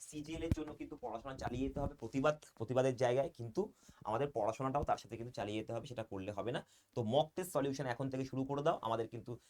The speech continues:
সিজিএল এর এখনও ফাইনাল ডেট এখনও, আহ, অনুষ্ঠিত হয়নি, এখনও অবধি অ্যানাউন্সড হয়নি যে কবে অফিসিয়ালি, এখনও অবধি সিজিএল এর ডেটসটা জানায়নি। হয়তো হতে পারে যে এখানে কিছু এই রিফরমেশনের জন্য হয়তো ডিলে করছে, আশা করা যাচ্ছে কিছুদিনের মধ্যেই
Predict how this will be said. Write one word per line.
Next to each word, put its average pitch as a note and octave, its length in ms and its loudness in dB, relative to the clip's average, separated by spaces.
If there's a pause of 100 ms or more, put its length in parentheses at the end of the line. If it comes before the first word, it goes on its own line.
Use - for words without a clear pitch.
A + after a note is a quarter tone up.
(120)
সিজিএল D3 420 6
এর G3 140 4 (180)
এখনও F3+ 340 4
ফাইনাল C#3+ 420 6
ডেট C3+ 300 8
এখনও, C3 320 6
আহ, - 920 4
অনুষ্ঠিত A2+ 340 -2
হয়নি, A#2 380 2
এখনও A2+ 220 0
অবধি G#2+ 120 -2
অ্যানাউন্সড G#2 420 0
হয়নি G#2+ 260 0 (320)
যে - 180 2
কবে B2+ 220 12
অফিসিয়ালি, C3 460 8
এখনও C#3 280 6
অবধি B2+ 180 0
সিজিএল A#2+ 340 2
এর A#2 140 4
ডেটসটা A#2+ 360 2
জানায়নি। A2+ 460 6 (460)
হয়তো C3+ 280 10
হতে C3+ 220 2
পারে D#3 200 6
যে C#3 100 4
এখানে C3 220 2
কিছু C3 200 0
এই B2+ 80 4
রিফরমেশনের B2+ 640 2
জন্য B2 260 2
হয়তো A#2 280 2
ডিলে A2+ 300 4
করছে, C3+ 360 2 (280)
আশা D3 240 4
করা D#3 180 10
যাচ্ছে D#3 280 6
কিছুদিনের B2+ 360 2
মধ্যেই A#2 380 2